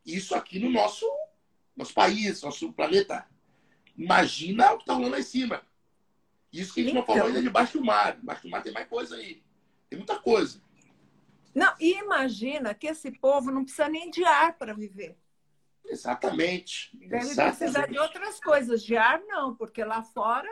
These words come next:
Speaker 2: da Terra não tem ar.
Speaker 1: Eles que estão melhor que a gente. Vocês
Speaker 2: Então.
Speaker 1: pegando, não estão pegando esse ar sujo que a gente tá aqui.
Speaker 2: Você vê? Poluindo
Speaker 1: <laughs>
Speaker 2: a cada dia, poluindo a cada dia, gente. Não dá, né?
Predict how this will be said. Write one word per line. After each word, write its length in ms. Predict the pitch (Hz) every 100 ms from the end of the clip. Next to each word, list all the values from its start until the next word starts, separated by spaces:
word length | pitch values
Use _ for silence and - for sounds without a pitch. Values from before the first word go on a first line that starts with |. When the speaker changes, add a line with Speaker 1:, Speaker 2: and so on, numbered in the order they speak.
| 453
Speaker 2:
da 220 | 233 208
Terra 440 | - 220 208 285 440 _ _ _ _ _ _ _
não 120 | 285
tem 260 | - 208 190
ar. 300 | 202 175 - _ _ _ _ - _ _ _ -
Speaker 1:
Eles 300 | 220 247 -
que 60 |
estão 180 | - 226
melhor 220 | 220 220
que 60 | -
a 40 |
gente. 460 | - 185 - - - - _ _ _
Vocês 320 | _ 240 320 339
Speaker 2:
Então. 160 | 214
Speaker 1:
pegando, 360 | 185 185 190 180
não 100 | 180
estão 160 | 190
pegando 220 | 202 196 208
esse 200 | 208 196
ar 140 | 196
sujo 300 | - 196 190
que 60 | 185
a 20 |
gente 160 | 170
tá 100 | -
aqui. 340 | 170 - 160 - _ _ _ _ _ _
Speaker 2:
Você 140 | 233
vê? 380 | 226 285 196 190 _ _ _ _ - _
Poluindo 280 | 277 269 277
Speaker 1:
<laughs> 340 | 269 - -
Speaker 2:
a 120 | 269 269
cada 320 | 269 269 277
dia, 440 | 214 226 277 269
poluindo 520 | 202 247 247 262 285 269
a 60 |
cada 360 | 262 254 262 233
dia, 360 | 214 226 262
gente. 380 | 226 214 214 -
Não 240 | 240 415 262
dá, 300 | 233 240 226
né? 420 | 262 233 190